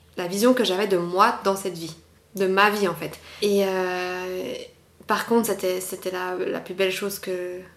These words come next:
que j'ai faite pour moi. Alors oui, forcément que ça crée des questionnements, ça crée des,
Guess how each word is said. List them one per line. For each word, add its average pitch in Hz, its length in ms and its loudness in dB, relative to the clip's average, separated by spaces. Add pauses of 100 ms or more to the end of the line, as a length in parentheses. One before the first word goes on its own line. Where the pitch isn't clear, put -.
(440)
que 190 120 -4
j'ai 175 140 -2
faite 185 300 -4 (180)
pour 240 160 2
moi. 220 240 2 (720)
Alors 190 260 0
oui, 311 120 6
forcément 226 560 4
que - 80 0
ça 190 140 2
crée 190 180 -4
des 170 200 -4
questionnements, 202 880 2
ça 220 140 -2
crée 196 180 -8
des, 185 440 0